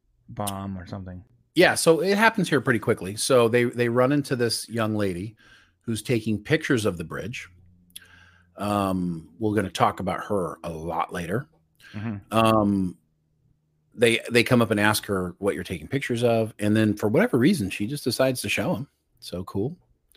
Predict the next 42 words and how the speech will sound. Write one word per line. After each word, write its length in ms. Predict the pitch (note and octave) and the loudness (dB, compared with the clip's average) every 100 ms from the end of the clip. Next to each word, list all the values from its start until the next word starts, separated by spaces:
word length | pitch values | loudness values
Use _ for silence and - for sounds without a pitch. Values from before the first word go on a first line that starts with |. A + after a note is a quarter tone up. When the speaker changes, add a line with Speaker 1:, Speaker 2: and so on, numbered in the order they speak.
| - - - _ _ | -20 -20 -20 _ _
Speaker 2:
Uh, 320 | - G2+ F#2+ F2+ | -4 -2 0 0
not 160 | G#2+ F#2 | -2 -2
sure 160 | - F#2+ | 0 0
why 200 | F#2+ F#2+ | 0 0
she 180 | - | -2
would 100 | E2+ | -6
do 140 | D2+ F2 | -6 -4
that, 240 | G2+ F3 _ _ _ _ _ _ - - _ | -4 -4 _ _ _ _ _ _ -14 -14 _
but, 440 | A2+ G#2 - - A#2 | 2 2 0 -4 2
uh, 280 | G#2+ G2+ G2 | 4 4 4
we 100 | G#2+ | 2
find 240 | G#2 G#2 | 2 4
out 140 | G2+ F#2 | 4 4
later 200 | G#2 A2+ | 4 4
that 140 | G2+ | 0
it 80 | F2+ | 0
really 220 | A2+ F3 | 4 6
makes 240 | A#2+ A2+ - | 6 4 2
no 100 | A2+ | 2
sense 300 | - C#3+ - | 4 2 0
what 100 | - | -6
she's 160 | - F#2 | -8 -6
doing 220 | F#2+ F#2 | -4 -2
here. 240 | F#2+ C#3 _ - - | -2 -4 _ -18 -10
Speaker 1:
Well, 120 | D3 | -4
Canadians 420 | F#3 G#3 A3+ F#3+ | 0 2 2 4
Speaker 2:
Uh, 60 | D3+ | 4
Speaker 1:
are 20 | |
very 160 | D#3 | 4
nice, 320 | C#3+ B2 A#2 D3 | 4 0 0 0
Speaker 2:
<clears throat> 60 | |
Speaker 1:
bro. 220 | A#2 F2 E2+ _ _ _ _ - - - _ _ _ _ _ | 0 -4 -14 _ _ _ _ -20 -20 -20 _ _ _ _ _
Speaker 2:
Yep, 260 | A2 B2 - | -10 -10 -6
she's 220 | - A#2 | -4 0
not 180 | B2 - | 0 -2
Canadian, 360 | - G2 F2 F2+ | -2 -2 -2 -4
brother. 240 | F#2 D#3+ - _ _ - | -4 -6 -10 _ _ -6
Speaker 1:
Okay. 140 | B2 - G3 - | -6 -6 -10 -8
<laughs> 320 | - - C3+ | -8 -8 -8
Speaker 2:
So, 220 | - B2+ G#2+ | 4 6 6
but 120 | G#2 | 6
okay. 300 | C#3 D3 D3+ | 4 6 4